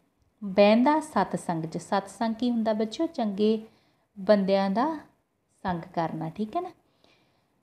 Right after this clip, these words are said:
ਮਾੜੇ ਬੰਦੇ ਕੋਲ ਨਹੀਂ ਖੜਦਾ, ਵੀ ਮੈਂ ਮਾੜੇ ਬੰਦੇ ਦੇ ਕੋਲ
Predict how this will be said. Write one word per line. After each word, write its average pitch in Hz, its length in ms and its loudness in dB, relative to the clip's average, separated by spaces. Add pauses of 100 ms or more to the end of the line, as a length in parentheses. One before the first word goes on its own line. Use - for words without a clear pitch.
ਮਾੜੇ 214 280 4
ਬੰਦੇ 208 440 4
ਕੋਲ 196 340 6
ਨਹੀਂ 196 100 0
ਖੜਦਾ, 180 400 0
ਵੀ 202 160 0
ਮੈਂ 220 140 4
ਮਾੜੇ 190 320 4
ਬੰਦੇ 180 320 0
ਦੇ 180 100 0
ਕੋਲ 196 400 -2